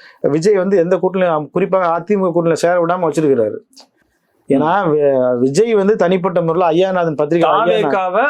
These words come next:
Speaker 2: அதிமுக கூட்டணியில
Speaker 1: சேர விடாம
Speaker 2: வச்சிருக்கிறது
Speaker 1: பண்றது ஆதவ் தான்.
Speaker 2: ஆதவ்.
Speaker 1: ஆதவ் தான். ஆதவுக்கு வந்து அதுல வந்து பெரிய பெனிஃபிட் இருக்கு. அதுல தி மு க தரப்புல இருந்து அவருக்கு ஒரு பெரிய பலன் கிடைக்குது. அதை வச்சுதான் அவர் வந்து விஜய் வந்து தாவேக்கா கூ-, திமு-, அதிமுக கூட்டணி சேர்க்க விடாம பண்ணணுங்கிறது ரொம்ப உறுதியா இருக்கிறார்.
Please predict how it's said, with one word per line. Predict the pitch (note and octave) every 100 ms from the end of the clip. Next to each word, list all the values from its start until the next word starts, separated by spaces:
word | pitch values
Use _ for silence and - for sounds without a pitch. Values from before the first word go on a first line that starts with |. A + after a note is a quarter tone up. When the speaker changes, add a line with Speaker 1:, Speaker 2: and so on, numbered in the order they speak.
| F3+
Speaker 2:
அதிமுக | F#3 A3+ G#3 G#3 G3
கூட்டணியில | F#3 E3+ F3 E3+
Speaker 1:
சேர | G3 A#3+ B3+
விடாம | A#3+ A3+ A#3
Speaker 2:
வச்சிருக்கிறது | B3 A#3 A3+
Speaker 1:
பண்றது | A3 G#3+ A#3+ A3
ஆதவ் | A3 A3+ G#3+
தான். | F#3+ C3
Speaker 2:
ஆதவ். | D#3 F3 C#3+ -
Speaker 1:
ஆதவ் | D#3+ G3+ G3+ F3
தான். | D3+ - -
ஆதவுக்கு | D3 F3+ G3 F#3 F3
வந்து | E3 A3
அதுல | G3+ F#3
வந்து | E3+ E3+ F#3
பெரிய | E3 E3+ E3+ D#3+
பெனிஃபிட் | C#3+ D#3 D#3+ D3
இருக்கு. | C#3 B2+ A2 - - -
அதுல | C3 C3
தி | B2+ F#3
மு | F3+
க | E3 D#3 D3 C#3 C3+ C3
தரப்புல | C#3 C#3 C#3
இருந்து | F#3
அவருக்கு | E3+ D3+
ஒரு | C#3+
பெரிய | C3 D#3 E3 D3
பலன் | C#3+ D#3+
கிடைக்குது. | D3 C#3+ C#3+ A#2 - _ _ _ _ -
அதை | C#3 E3+
வச்சுதான் | G#3 F#3+ F#3 G#3+ G#3+
அவர் | G3 F3
வந்து | E3 D#3+ F#3+ F#3 E3 D3 C#3+ C#3+
விஜய் | C3+ D3 F#3
வந்து | E3 E3+ F3
தாவேக்கா | D#3 D#3+ E3 D#3
கூ-, | D3 C#3+ C3+ _ _ _
திமு-, | - G3 F3+ D#3+
அதிமுக | E3 F3+ F3+
கூட்டணி | D#3+ E3
சேர்க்க | F3 E3 E3+
விடாம | E3+ D#3+ F3 F3
பண்ணணுங்கிறது | D#3+ D#3 D#3+ D3+ F3+
ரொம்ப | F3+ G#3+
உறுதியா | G3+ F#3 F3+
இருக்கிறார். | E3+ C3 A#2 G2+